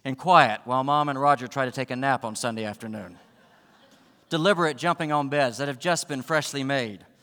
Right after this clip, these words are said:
waking up at ungodly hours in the morning. And even worse, these rebellious little twerps are now trying to fully commercialize the star system. I kid you not, a few weeks ago I said to Hugo, "Will you go over there in the garage and get something for me?" And he said, "Half star, Roger, that'll cost a half star." <laughs>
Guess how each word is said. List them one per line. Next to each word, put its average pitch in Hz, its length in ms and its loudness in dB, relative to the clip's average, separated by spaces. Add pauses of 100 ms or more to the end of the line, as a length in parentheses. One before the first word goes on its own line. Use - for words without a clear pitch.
(180)
waking 175 360 0
up 175 160 6
at 180 160 6
ungodly 175 680 8
hours 143 360 6
in 135 100 -4
the 127 80 -2
morning. 127 340 -4 (1700)
And 123 100 -10
even 131 200 -8
worse, 131 240 -4
these 127 220 -8
rebellious 131 460 -2
little 120 200 -6
twerps - 560 -10 (320)
are 120 100 -10
now 143 240 2
trying 135 280 -4
to 117 60 -10
fully 139 320 -6
commercialize 123 1160 -6
the 120 80 -10
star 120 260 -2
system. 107 400 -10
I 131 80 -2
kid 156 240 -6
you 160 80 -6
not, 143 160 2
a 120 40 -4
few 170 180 -8
weeks 165 220 -4
ago 135 140 -2
I 123 120 0
said 147 200 -6
to 135 60 -10
Hugo, 147 380 -4 (320)
"Will 160 80 -8
you 180 60 -8
go 190 120 0
over 170 120 0
there 156 140 0
in 151 80 -2
the 139 60 -6
garage 143 360 2
and 127 80 -6
get 147 120 -6
something 151 280 -6
for 156 200 -6
me?" 151 100 -6
And 131 80 -6
he 139 100 -4
said, 127 260 -4
"Half 135 240 0
star, 117 280 -2
Roger, 104 280 -6
that'll 113 180 -4
cost 113 260 -8
a 104 60 -6
half 120 200 -2
star." 87 420 -8
<laughs> - 60 -20